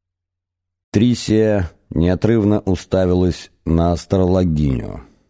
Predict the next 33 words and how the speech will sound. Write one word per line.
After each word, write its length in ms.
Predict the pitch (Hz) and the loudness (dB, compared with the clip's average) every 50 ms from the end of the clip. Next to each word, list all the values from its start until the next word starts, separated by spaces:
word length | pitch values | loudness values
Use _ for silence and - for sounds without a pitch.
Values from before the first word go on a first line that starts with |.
| _ _ _ _ _ _ _ _ _ _ - | _ _ _ _ _ _ _ _ _ _ -4
«Мисс 300 | - 131 135 - - - - | -2 -2 -2 -4 -6 -4 -2
Эндрюс», 600 | 95 85 80 73 65 62 60 52 - - - - _ _ _ _ _ _ _ _ _ _ _ _ - | 0 0 0 0 -2 -4 -6 -10 -12 -18 -20 -20 _ _ _ _ _ _ _ _ _ _ _ _ -6
начала 400 | 73 76 - - 85 85 90 87 85 | -4 -4 -2 -2 -2 0 0 0 0
она 240 | 90 107 113 104 | 0 0 0 0
и 40 | 87 | -2
тут 160 | - - 113 | -2 -2 -2
же 120 | 101 107 92 | -2 -2 -2
сообразила, 560 | - 90 90 87 85 92 87 87 95 107 95 | -2 -2 0 0 0 0 0 0 0 -2 -2
что 180 | - - - 104 | -4 -4 -4 -6
произнесла 760 | - - 82 90 87 80 73 85 92 82 - 90 98 101 - | -4 -2 -2 0 0 0 0 0 -2 -2 0 -2 -2 -2 0
эти 220 | - 87 82 - 71 | -2 -4 -4 -4 -8
слова 340 | - - 85 85 87 92 | -4 -2 -2 0 0 -2
каким-то 360 | 85 - - - 95 87 - 101 | -2 -4 -2 -2 -2 0 0 -2
обиженным, 680 | 101 104 113 110 90 78 76 69 67 65 64 64 62 - _ _ - - | -2 0 -2 -2 -2 0 -2 -2 -2 -2 -4 -6 -8 -12 _ _ -10 -6
расстроенным 800 | - 98 92 - - - - - 123 135 135 127 120 120 120 110 | -4 -4 -4 -6 -8 -8 -4 0 0 2 2 2 2 0 0 0
голосом, 500 | 110 120 131 131 123 113 - - 113 107 | 0 0 0 0 0 -2 -2 -2 -2 -2
в 100 | - - | -4 -6
корне 580 | - - 139 127 113 98 87 76 82 78 76 - | -4 -2 0 2 2 2 0 0 0 0 -2 -2
опровергавшим 1000 | - 85 82 - - 82 87 85 87 85 87 87 87 85 76 - - 80 80 - | -2 -4 -4 -2 0 0 0 0 0 0 0 0 0 0 -2 -2 -2 -2 -2 -2
тот 340 | - - 85 80 - - - | -2 -4 -4 -4 -4 -8 -6
протест, 560 | - 87 87 87 - - 117 101 - - - | -4 -4 -4 -4 -2 -2 -2 -2 -2 -6 -8
который 340 | - 73 - - 69 69 67 | -8 -8 -6 -4 -4 -4 -2
она 140 | 67 67 64 | -2 -4 -6
пыталась 420 | - 78 - - 69 67 71 69 | -6 -8 -8 -6 -4 -4 -4 -4
заявить. 640 | 64 64 69 87 92 101 101 82 69 60 - - _ _ _ _ _ _ _ _ _ _ - - | -4 -2 -2 0 0 0 0 -2 -4 -6 -8 -16 _ _ _ _ _ _ _ _ _ _ -12 -8
«Если 280 | 73 73 69 - 78 | -6 -6 -4 -2 -2
вы 120 | 73 76 78 | 0 0 0
не 80 | 78 | 0
против, 420 | 73 - 98 90 - - 71 - - | 0 0 0 -2 -2 -4 -8 -8 -8
зовите 440 | - 80 71 69 82 92 104 - - | -6 -6 -2 0 0 0 0 2 2
меня 200 | 85 80 78 76 | 2 2 2 0
просто 320 | - 92 101 95 - - 80 | 0 -2 -2 -2 -2 -4 -4
Гейл». 460 | 67 69 71 65 60 57 57 53 | -2 -2 -2 -2 -2 -4 -6 -10